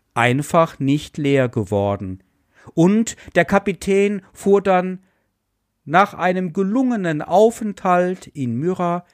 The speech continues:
weiter, mit einem vollen Schiff und einem vollen Herzen.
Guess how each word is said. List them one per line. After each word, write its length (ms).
weiter, 600
mit 420
einem 300
vollen 480
Schiff 440
und 480
einem 340
vollen 680
Herzen. 580